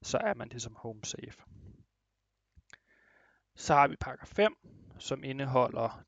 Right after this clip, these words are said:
det tinglysningsretlige godtrosbegreb. Øh, og det, der er særligt ved det tinglysningsretlige godtrosbegreb, det er, at der er det her med, at man heller ikke ved grov uagtsomhed er skyld i sit ukendskab. Så altså,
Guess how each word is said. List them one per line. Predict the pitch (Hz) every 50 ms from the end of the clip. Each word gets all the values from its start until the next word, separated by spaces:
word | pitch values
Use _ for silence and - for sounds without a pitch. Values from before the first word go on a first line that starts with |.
| _ -
det | 120 117 - -
tinglysningsretlige | - - 147 147 147 143 127 - 127 110 - - 117 107 - - 117 -
godtrosbegreb. | - 180 190 208 - - 214 190 - - 185 - 170 156 - - - - - - - - - - - _ _ _ - - - - - _ - _ _ _ - 135
Øh, | 143 143 139 139 139 135 - -
og | 131 127 -
det, | 147 151 143
der | 156
er | 139 123 120 113
særligt | - - 147 135 139 143 151 156 151 135
ved | 127
det | 117 117 -
tinglysningsretlige | - - 185 208 220 196 - 175 160 - 160 156 - 160 156
godtrosbegreb, | - - 156 156 - - 156 - - 151 - - 151 143 - - - - - - - - - _ _ _
det | 147 135 131 127
er, | 120 120 123 127 - - -
at | - 131 127 120 - - - _ _ _ _ _ _ _ _ _ -
der | 123
er | 120
det | 123 127 120
her | 120 120
med, | 117 117 120 120 117
at | - 120 -
man | 120 120 120 117 113
heller | - - 139 - 120 120
ikke | 120 120 - 131 117
ved | 123 117 - _
grov | - - 139 143 127
uagtsomhed | 131 131 - 131 147 - - - - 190 165 160 160 151 - - - _
er | - - 147
skyld | - - - 165 156 -
i | 151
sit | - - 135
ukendskab. | 143 135 - - 143 - - - 143 139 - - _ _ _ _ _ _ - _ _ - - - _ _ _ _ _
Så | - - 143 139
altså, | 131 127 - 135 131 120